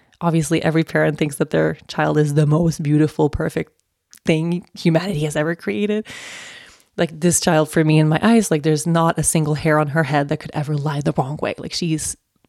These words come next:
perfect in every way. And on her nose, she has, like, a little, it's not a pimple.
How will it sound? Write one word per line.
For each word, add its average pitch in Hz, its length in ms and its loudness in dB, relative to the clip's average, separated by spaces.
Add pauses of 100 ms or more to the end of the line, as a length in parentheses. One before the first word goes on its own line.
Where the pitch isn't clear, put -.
(300)
perfect - 560 -6
in - 100 -6
every 175 220 2
way. - 260 0 (1040)
And 190 120 -2
on 196 80 2
her 202 100 2
nose, 247 560 2 (600)
she 233 120 -4
has, 220 200 0
like, 220 160 -2
a 220 40 0
little, 240 440 2 (200)
it's - 200 -4
not 240 300 0
a 285 80 -2 (100)
pimple. 302 680 2